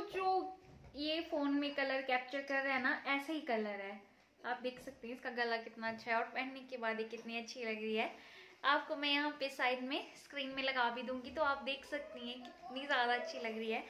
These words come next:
और इसकी जो स्लीव है ना वो भी आप देख सकते हैं फोर्थ, अ, स्लीव है। तो आप देख सकते हैं जो कॉलेज गर्ल है ना उनके लिए कुर्तीज बहुत ही ज़्यादा अच्छा option है, कम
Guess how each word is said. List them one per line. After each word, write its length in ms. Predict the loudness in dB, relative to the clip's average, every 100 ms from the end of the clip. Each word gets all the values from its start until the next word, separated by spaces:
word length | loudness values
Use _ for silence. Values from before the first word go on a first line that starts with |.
| -12 -16 -16 -4
और 120 | -2
इसकी 260 | -2 -6 -8
जो 120 | -8
स्लीव 480 | -8 -8 -8 -4 2
है 120 | 2
ना 160 | 2 0 -4 -18 -20 -20 -20 -20 -8
वो 100 | -4
भी 100 | 0
आप 200 | 2 2 -2
देख 180 | -10 -8
सकते 380 | -8 -8 -8
हैं 200 | -6 -4 -4 0
फोर्थ, 540 | 2 0 -6 -12 -4
अ, 160 | -2 -2
स्लीव 400 | -6 -8 -4 0
है। 120 | 0 -2 -14 -20 -18 -20 -20 -6
तो 240 | 0 2 2 0 -10 -12 -12 -12 -18 -20 -20 _ -20 -20 -18 -4
आप 140 | -4 -2
देख 200 | -6 -6
सकते 300 | -10 -10 -12
हैं 60 |
जो 100 | -10 -6
कॉलेज 380 | -2 0 0 -2
गर्ल 180 | -2 -2
है 100 | -2
ना 80 | -4
उनके 240 | -4 -6
लिए 160 | -6 -8
कुर्तीज 440 | -10 -12 -12 -12 0
बहुत 280 | 4 4 2
ही 60 |
ज़्यादा 300 | 2 4 4
अच्छा 220 | 2 2
option 480 | 0 0 -2 -4 0
है, 120 | -2 -2 -10 -10 2
कम 180 | 2